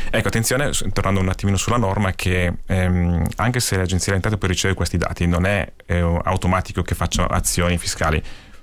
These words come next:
Mm, il, quello che si chiama tecnicamente il, eh, la, l'enforcement, eh, sta a loro, l'onere ovviamente, e, e, mm, normalmente capiscono che sono cose normali, cioè, mm,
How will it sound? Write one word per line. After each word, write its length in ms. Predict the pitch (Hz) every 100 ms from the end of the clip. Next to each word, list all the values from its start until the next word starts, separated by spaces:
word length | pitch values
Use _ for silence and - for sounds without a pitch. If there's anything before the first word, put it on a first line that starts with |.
| - -
Mm, 460 | - 87 87 85
il, 440 | 92 85 90 87 87
quello 160 | 101 101
che 60 |
si 60 | -
chiama 200 | - 92
tecnicamente 400 | 87 90 92 90
il, 180 | 87 87
eh, 300 | 90 85 85
la, 160 | 85
l'enforcement, 960 | 82 95 95 - 87 82 90 87 101 107 - - - -
eh, 320 | 92 87 85
sta 180 | 85 92
a 40 | 101
loro, 420 | 101 92 110 135
l'onere 320 | 90 87 87 90
ovviamente, 500 | 85 85 85 127 143 - -
e, 120 | - -
e, 200 | 90 87 -
mm, 220 | 90 76 - - - -
normalmente 580 | 87 92 92 87 95 87
capiscono 400 | 85 90 - 90
che 80 | 85
sono 220 | - 87
cose 280 | - 85 87
normali, 480 | 87 87 92 82
cioè, 180 | 82
mm, 40 | -